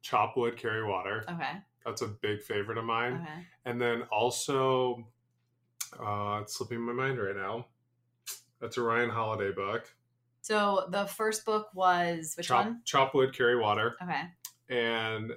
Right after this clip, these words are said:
Speaker 1: the second one is "The Obstacle is the Way" by Ryan Holiday.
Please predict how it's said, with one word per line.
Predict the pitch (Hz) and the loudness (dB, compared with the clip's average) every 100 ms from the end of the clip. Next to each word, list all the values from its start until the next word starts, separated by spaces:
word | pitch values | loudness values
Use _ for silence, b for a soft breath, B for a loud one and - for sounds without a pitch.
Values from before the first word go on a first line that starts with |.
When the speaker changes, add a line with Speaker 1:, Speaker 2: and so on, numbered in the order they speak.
| - - | -12 -2
Speaker 1:
the | 117 | 0
second | 110 127 123 147 | 2 2 2 0
one | 127 120 120 117 | 2 2 2 0
is | 107 107 104 104 - - | 0 0 0 -2 -4 -4
"The | - | -2
Obstacle | 104 107 - - 110 | 0 0 -2 -4 -2
is | 104 - | -2 -2
the | 95 | -4
Way" | 90 90 - _ | -4 -6 -14 _
by | 101 95 | -4 -2
Ryan | 98 98 98 | 0 -2 -2
Holiday. | 95 95 110 117 131 | -2 -2 0 0 -2